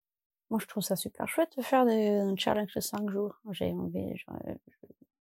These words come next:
je, si j'ai envie de ça, je fais ça. Mais elle dit aussi, il y a peut-être une porte.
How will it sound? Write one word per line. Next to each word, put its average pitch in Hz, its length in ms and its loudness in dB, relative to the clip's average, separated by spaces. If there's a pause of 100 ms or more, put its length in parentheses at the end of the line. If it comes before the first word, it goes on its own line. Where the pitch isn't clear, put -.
(160)
je, - 140 -16
si - 300 0
j'ai 190 80 2
envie 180 240 0
de - 140 -10
ça, - 320 0
je 226 100 -8
fais - 140 -20
ça. 330 240 -6 (800)
Mais 285 240 10
elle 269 80 10
dit 220 140 6
aussi, - 220 4 (180)
il 269 60 2
y 220 60 6
a 214 60 4
peut-être 330 240 4
une 330 140 8
porte. - 500 -2